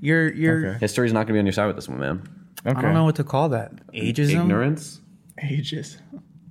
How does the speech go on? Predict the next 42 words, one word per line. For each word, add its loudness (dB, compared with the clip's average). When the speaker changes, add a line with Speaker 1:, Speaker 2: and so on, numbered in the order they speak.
Speaker 1:
I -2
guess -2
it's -2
ageism, 2
Speaker 3:
I 2
guess 2
Speaker 1:
yeah. 2
Speaker 3:
it 4
is, -2
yeah. 2
Speaker 1:
Ageism 0
is 4
Speaker 3:
Unfortunately, 4
Speaker 1:
alive 2
and -2
well. 2
Speaker 3:
you're 2
an 2
Asian. 0
An 0
Speaker 1:
<laughs> 4
Speaker 3:
Asians. -2
Speaker 2:
An -10
Asian. -2
Speaker 1:
What 2
is 0
Speaker 3:
An 0
ageist. 2
In 2
layman's 4
terms, 2
Speaker 2:
<laughs> 0
In 4
layman's 4
terms. -4
Speaker 3:
you're 2
an 2
ageist, 0
man. 2
Speaker 2:
In 2
Asian's 2
terms. -2